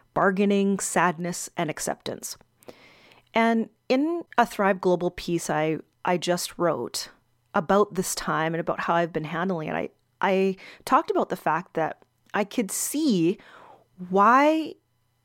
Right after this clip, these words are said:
it was called grief. I've had griefs in my past. Uh, the passing of my dad was my first big one at twenty-three. And it was,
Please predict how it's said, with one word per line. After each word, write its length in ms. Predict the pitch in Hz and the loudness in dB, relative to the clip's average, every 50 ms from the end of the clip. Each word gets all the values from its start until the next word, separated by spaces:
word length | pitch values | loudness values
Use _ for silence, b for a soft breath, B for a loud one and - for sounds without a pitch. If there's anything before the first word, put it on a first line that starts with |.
| _ _ _ _ _ - | _ _ _ _ _ 0
it 160 | 247 240 - | 0 0 2
was 180 | 202 220 208 - | 2 0 0 0
called 320 | - - 202 185 185 165 | -4 -4 -2 -2 -2 -2
grief. 440 | - - 175 160 - - - - - _ _ _ _ _ B B B B B B B B B B B B B | 0 -2 -2 0 -2 -6 -10 -16 -20 _ _ _ _ _ B B B B B B B B B B B B B
I've 140 | 233 262 - | 0 0 2
had 240 | 269 311 269 226 - | 0 -2 -2 0 0
griefs 320 | 226 247 247 233 - - | 0 0 0 0 0 0
in 60 | 226 | 2
my 120 | 220 214 220 | 2 2 0
past. 540 | - - 185 175 180 202 262 - - - - _ _ _ _ _ _ _ _ _ _ _ _ _ _ - - - - | 0 -2 -2 0 0 0 -2 -6 -10 -14 -14 _ _ _ _ _ _ _ _ _ _ _ _ _ _ -18 -16 -12 -8
Uh, 220 | - 170 170 170 | -6 -4 -2 -4
the 120 | 170 - - | -4 -4 -2
passing 340 | - 185 190 190 - 208 208 | 0 0 0 0 -2 -2 -2
of 80 | 202 | 0
my 80 | 190 175 | 0 0
dad 240 | 156 190 170 175 170 | 2 2 0 2 0
was 180 | 175 165 - | -2 -4 -2
my 120 | 170 151 156 | -6 -6 -6
first 420 | - - 180 180 - - _ - | -4 -4 -4 -4 -4 -6 _ 0
big 180 | 185 175 170 165 | 0 0 0 0
one 400 | 160 156 143 131 131 139 139 - | -4 -4 -4 -4 -6 -10 -8 -6
at 160 | - 117 - | -6 -6 -6
twenty-three. 840 | - - - 190 180 160 151 143 - - - 156 - - - - - B B B B B B B B B B B B - | -8 -6 -4 -2 -2 -2 -2 -6 -8 -8 -8 -8 -6 -6 -10 -10 -12 B B B B B B B B B B B B -4
And 640 | 190 175 165 165 165 165 165 165 170 170 160 - - - _ _ _ _ _ _ _ - | -2 0 2 2 2 0 0 -2 -4 -4 -4 -6 -10 -10 _ _ _ _ _ _ _ 0
it 120 | 320 339 | 2 4
was, 320 | 403 403 370 - - - | 4 4 2 2 -2 -12